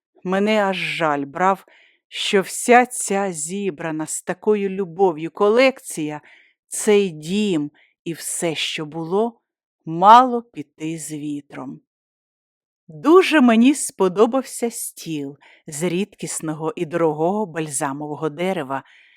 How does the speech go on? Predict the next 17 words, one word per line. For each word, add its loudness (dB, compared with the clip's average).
яке 0
мало 6
запах 0
ванілі, -8
стільниця 4
кришталева -6
з -10
візерунком, -8
що 2
був 0
неначе 2
мережево 0
витіснене -4
на -6
склі. -10
Це 4
була 2